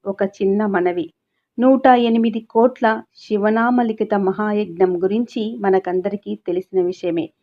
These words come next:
ఇందుకోసం కృషి చేస్తున్నటువంటి ప్రతి ఒక్కరికి పేరు పేరున కృతజ్ఞతలను తెలుపుకుంటున్నాము. ఈ సందర్భంగా ఒక చిన్న విషయాన్ని తెలియచేయాలని అనుకుంటున్నాము. పరమశివుడి యొక్క శివనామము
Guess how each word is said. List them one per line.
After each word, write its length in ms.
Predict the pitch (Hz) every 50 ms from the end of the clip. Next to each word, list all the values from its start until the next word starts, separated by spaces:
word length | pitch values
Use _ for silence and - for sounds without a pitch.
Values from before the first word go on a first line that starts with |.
| _ _ _ _ _ _ -
ఇందుకోసం 600 | 277 277 285 294 302 269 269 277 277 208 185 175
కృషి 380 | - 214 226 220 - - -
చేస్తున్నటువంటి 600 | 262 254 254 - 247 240 233 240 233 233 208 240
ప్రతి 280 | 226 - 220 214 214 214
ఒక్కరికి 680 | 185 180 185 - - 240 226 233 226 233 220 226 226 - _
పేరు 240 | 202 190 202 208 214
పేరున 580 | 214 - 190 196 208 233 240 233 214 208 226 220 -
కృతజ్ఞతలను 680 | - 202 202 - 220 208 214 220 214 - 196 190 202 202
తెలుపుకుంటున్నాము. 960 | 190 - 180 185 180 - _ 190 185 170 175 175 180 180 175 170 180 - - - _ _ _ _ _ _ _ _ _ _ _ _ _ _ _ _ _ 247
ఈ 120 | 262 294
సందర్భంగా 840 | 285 320 262 247 247 247 233 220 247 247 240 240 254 247 240 240 - - _ -
ఒక 160 | 208 214 240
చిన్న 640 | 208 208 - - 233 233 262 269 262 226 - - - _ _ _
విషయాన్ని 720 | - 190 185 208 208 - 247 254 262 254 220 208 214 - - _ _
తెలియచేయాలని 840 | 196 175 196 214 233 226 226 - 208 190 185 180 175 180 214 - - -
అనుకుంటున్నాము. 840 | - 190 190 190 196 190 180 175 175 180 175 175 175 175 165 160 - _ _ _ _ _ _ _ _ _ _ _ -
పరమశివుడి 680 | 220 202 220 269 294 320 320 320 - 285 277 277 269
యొక్క 580 | 254 254 247 254 - - 262 240 214 233 - 269
శివనామము 1000 | - - - - 202 190 208 226 240 247 247 247 233 240 233 226 226 226 247